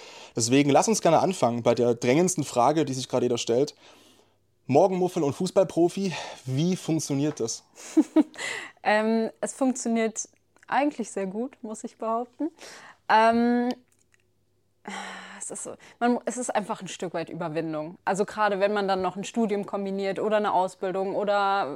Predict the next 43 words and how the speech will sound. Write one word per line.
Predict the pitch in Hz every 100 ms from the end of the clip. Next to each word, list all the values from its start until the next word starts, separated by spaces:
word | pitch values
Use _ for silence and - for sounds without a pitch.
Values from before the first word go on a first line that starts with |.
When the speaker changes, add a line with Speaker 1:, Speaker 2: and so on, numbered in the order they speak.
| 113 180
Speaker 2:
whatever | 208 - 185 190 180
arbeiten | 196 196 202 - 208
geht, | 220 226 - - - - - -
da |
ist | 196 233
halt | 240 208 190
dann | 185
nicht | 185 190
mehr | 208 190
viel | - 196 170
Zeit | - - 190 -
am | 185
Tag | 170 190 180
übrig, | 196 202 170 170
um | 185
das | 175 -
zu | -
machen. | 175 180 202
Also | 175 170 165
unsere | 196 190
Trainingszeiten | - 208 202 - 185 185
hier | 185
liegen | 196 208 202
für | 196
mich | 196 -
sehr | 180
gut | 185 247 -
am | 190
Abend. | - 208 240 254 - - - - - - -
Ähm, | 214 220 220
wobei | 208 220 233
das | 254 -
dann | -
auch | 107 -
schon | 247
wieder | 233 208
kritisch | - - 254
ist, | - 240 -
weil | - 170
das | 226 -
wirklich | 233 240 -
auch | - 196 -
so | - 214 202